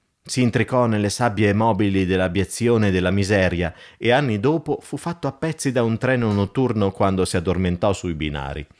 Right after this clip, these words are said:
Dal momento in cui lo si vide in chiesa, con un vestito di velluto verde e un panciotto ricamato, nessuno mise in dubbio che veniva da molto lontano,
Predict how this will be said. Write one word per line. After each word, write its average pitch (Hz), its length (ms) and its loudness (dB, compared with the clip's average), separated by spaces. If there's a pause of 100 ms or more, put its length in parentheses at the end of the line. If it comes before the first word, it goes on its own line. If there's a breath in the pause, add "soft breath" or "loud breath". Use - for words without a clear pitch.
(600 soft breath)
Dal 135 160 2
momento 156 380 2
in 107 160 4
cui 113 320 4
lo 80 160 2
si 87 160 -4
vide 82 260 0
in 76 160 0
chiesa, 78 540 0
con 80 200 -4
un 71 100 -6
vestito 87 400 -2
di 78 160 0
velluto 78 340 -2
verde 78 380 0
e 73 60 -2
un 78 180 -6
panciotto 85 440 -2
ricamato, 98 640 0 (260 loud breath)
nessuno 143 500 2
mise 131 240 2
in 123 100 0
dubbio 117 320 0
che 110 140 0
veniva 95 340 2
da 87 100 0
molto 95 300 0
lontano, 92 580 0